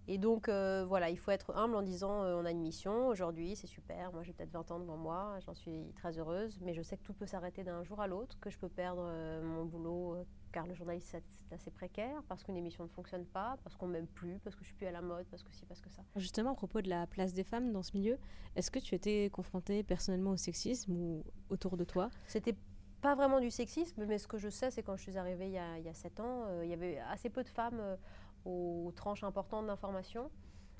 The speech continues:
Speaker 1: Euh, je suis entrée, euh, sous Jean-Pierre Elkabbach à un moment donné, qui voulait ju-, donner justement leur place aux femmes, et puis les, les directions successives, euh, ont imprimé un peu tout ça.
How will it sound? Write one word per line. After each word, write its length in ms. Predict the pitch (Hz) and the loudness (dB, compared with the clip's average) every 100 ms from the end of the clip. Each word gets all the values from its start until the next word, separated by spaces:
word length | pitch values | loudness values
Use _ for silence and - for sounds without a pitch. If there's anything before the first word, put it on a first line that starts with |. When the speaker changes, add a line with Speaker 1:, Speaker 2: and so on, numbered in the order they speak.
| - | -2
Speaker 1:
Euh, 300 | 180 175 170 | 0 2 2
je 100 | 170 | -2
suis 300 | 175 - 190 | -6 -2 -2
entrée, 420 | 175 - 202 196 | -2 -2 -2 0
euh, 300 | 170 170 160 | 2 2 0
sous 120 | - | -4
Jean-Pierre 300 | 185 180 185 170 | -2 0 0 0
Elkabbach 600 | 175 180 185 190 190 180 | 0 0 2 2 0 -4
à 40 | |
un 40 | |
moment 240 | 170 170 170 | -2 0 0
donné, 240 | 175 180 | 0 -2
qui 120 | - | -6
voulait 240 | 165 180 190 | -6 -2 -2
ju-, 200 | 180 175 - 175 175 180 185 | -2 -4 -6 -8 -8 -6 4
donner 280 | 254 254 | 6 6
justement 400 | 220 202 214 202 | 4 -2 -2 0
leur 120 | 185 180 | 0 -2
place 300 | 185 175 180 | -4 -4 -2
aux 160 | 170 | -4
femmes, 320 | 165 202 254 262 | -2 0 2 2
et 80 | |
puis 360 | 185 - 185 185 | 0 -2 0 2
les, 340 | 175 170 165 160 | 2 2 2 2
les 120 | 165 | 0
directions 400 | 165 180 180 202 | 2 2 2 -4
successives, 640 | - 160 175 - 214 220 | -8 -8 -8 -6 -6 -4
euh, 140 | 180 175 | -2 -2
ont 140 | 170 | -2
imprimé 400 | 175 175 185 190 | -4 -4 -2 -2
un 100 | 180 | -2
peu 160 | 180 185 | -6 -10
tout 120 | 180 | -8
ça. 180 | - | -10